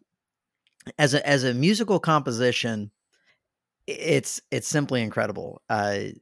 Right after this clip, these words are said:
and it, it, it, again, I think it, it was brought up, uh, I think it was in the last episode by Nathan about,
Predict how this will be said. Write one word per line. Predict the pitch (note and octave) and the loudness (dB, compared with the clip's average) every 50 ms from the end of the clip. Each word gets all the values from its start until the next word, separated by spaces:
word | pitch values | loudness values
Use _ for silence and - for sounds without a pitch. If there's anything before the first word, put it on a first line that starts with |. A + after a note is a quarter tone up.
| _ - | _ -4
and | D3 C3 A#2 | -2 0 0
it, | A#2+ B2+ - B2+ B2 | 0 0 2 2 2
it, | C3 | 2
it, | C3+ C#3+ C3+ B2+ - - | 4 2 0 0 0 -2
again, | E3 C3+ B2 D3+ C3+ A#2+ | 0 4 6 6 6 6
I | A2+ | 4
think | G#2 - D3+ D#3 | 0 0 -2 -2
it, | C#3+ | 0
it | A2 B2 A#2+ | 0 0 0
was | A2+ G#2+ | 0 0
brought | G#2 - C#3+ C3+ B2 | 2 4 6 6 8
up, | A#2+ A#2 A#2 - - - - | 6 4 4 2 -4 -10 -4
uh, | - A2+ A2 G#2+ G#2 G#2 C#3+ D3 | -2 0 2 2 0 -2 -4 -8
I | - _ - - - - - | -12 _ -20 -20 -14 -4 2
think | D3 D#3 | 2 4
it | D3 | 4
was | C#3 A#2 A#2+ | 4 2 2
in | B2 | 0
the | A#2 | 2
last | A2 A#2+ B2+ C3 B2+ - - | 4 6 6 6 4 2 -2
episode | A2+ - - - A2+ G#2+ | -8 -8 -6 -6 -6 -4
by | G2+ G#2+ G#2 | -4 -4 -2
Nathan | A2 A#2 A#2+ A#2+ - - A2 G#2+ | 0 0 0 0 0 -2 -6 -6
about, | G2+ - G#2+ G#2+ G#2 G2+ G2 | -4 -2 -2 0 0 -2 -4